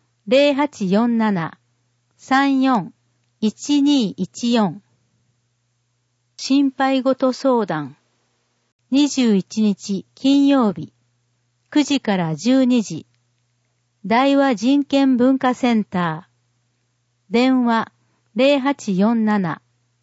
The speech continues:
三三、一三零八。児童虐待通告窓口。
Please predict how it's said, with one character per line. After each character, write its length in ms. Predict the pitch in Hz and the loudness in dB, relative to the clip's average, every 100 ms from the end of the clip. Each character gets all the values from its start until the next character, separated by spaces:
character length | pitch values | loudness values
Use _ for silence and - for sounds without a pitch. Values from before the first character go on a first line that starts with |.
| _ | _
三 380 | _ 269 277 269 | _ 0 2 0
三、 420 | - 254 214 233 _ _ _ _ - | -2 -2 -2 -6 _ _ _ _ -4
一 260 | 208 - | -4 -6
三 380 | 247 277 262 185 | -4 -2 0 -2
零 260 | 202 247 214 | 0 -2 -2
八。 460 | 226 - - 147 _ _ _ _ _ _ _ _ _ _ _ _ _ _ - | -6 -8 -16 -16 _ _ _ _ _ _ _ _ _ _ _ _ _ _ -10
児 220 | 208 294 | 0 2
童 240 | 277 247 202 | 4 2 2
虐 180 | 190 190 - | -2 -4 -6
待 280 | 254 254 254 | -2 0 -2
通 320 | - 277 285 | 0 0 2
告 260 | 277 - 254 | 0 2 2
窓 320 | 247 247 233 | 2 2 0
口。 400 | 196 - 160 | -2 -8 -14